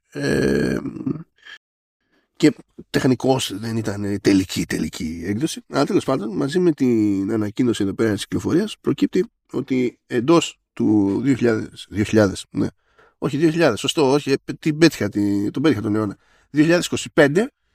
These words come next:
ε, θα φυτρώσει και έκδοση για Xbox, κάτι που υποτίθεται ότι δεν ήταν, ε, σαφές μέχρι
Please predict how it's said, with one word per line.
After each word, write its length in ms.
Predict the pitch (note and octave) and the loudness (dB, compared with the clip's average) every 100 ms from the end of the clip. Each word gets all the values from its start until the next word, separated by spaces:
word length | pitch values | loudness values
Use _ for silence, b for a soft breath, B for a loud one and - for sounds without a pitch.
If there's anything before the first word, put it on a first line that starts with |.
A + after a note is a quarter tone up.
| _ _ _ | _ _ _
ε, 340 | - C#3 C#3+ C#3 | -10 -4 -2 -2
θα 220 | D#3+ C#3 | -2 -2
φυτρώσει 440 | C#3 F#3 G#3 - | -2 -2 -4 -4
και 120 | G3 | 0
έκδοση 300 | E3 E3+ D3+ | 0 0 -2
για 200 | B2 B2+ F#3+ | 2 4 2
Xbox, 200 | - - - | -2 -8 -6
κάτι 240 | - D#3+ E3+ | -4 -2 0
που 120 | C#3 | 0
υποτίθεται 460 | C3+ A#2 C3+ C3 | 0 0 0 -2
ότι 640 | C3 - B2 A#2+ A#2 A#2 A2 - _ | -6 -2 0 0 0 -2 -6 -10 _
δεν 300 | A#2 B2+ A#2 | 2 4 4
ήταν, 300 | A2 A2 G#2+ | 2 2 2
ε, 180 | G#2+ - _ _ _ _ _ _ _ | 0 -4 _ _ _ _ _ _ _
σαφές 600 | - A#2 - B2 A2+ - | -2 -2 2 0 0 -2
μέχρι 420 | G#2+ A#2 A2+ G#2+ | 0 2 2 -2